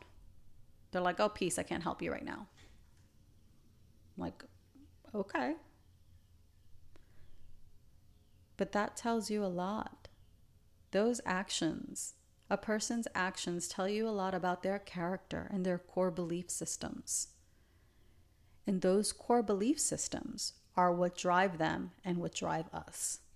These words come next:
So getting to the bottom of what our core beliefs are, what frequency we're vibrating and resonating at, what are we embodying,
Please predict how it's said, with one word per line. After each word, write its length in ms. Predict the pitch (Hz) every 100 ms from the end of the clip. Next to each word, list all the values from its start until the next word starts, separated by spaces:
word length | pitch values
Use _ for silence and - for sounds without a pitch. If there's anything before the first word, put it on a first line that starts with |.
| - - - - _ -
So 260 | - 185
getting 400 | 165 185 190 226
to 120 | 220 185
the 100 | 170
bottom 540 | 147 165 180 165 -
of 220 | 170 165
what 280 | 190 202 -
our 180 | 190 185
core 380 | 185 - 190 196
beliefs 500 | 175 160 175 185 -
are, 380 | - - - - - - - - - - - - - - - - -
what 440 | 180 156 175 190 -
frequency 600 | - 180 190 180 165 160
we're 160 | 160
vibrating 580 | 151 160 180 175 160 160
and 100 | 160
resonating 540 | 165 196 190 - - -
at, 320 | - - - _ -
what 220 | 170 180
are 80 | 202
we 180 | 190 185
embodying, 1040 | 165 160 151 160 180 180 - - - 202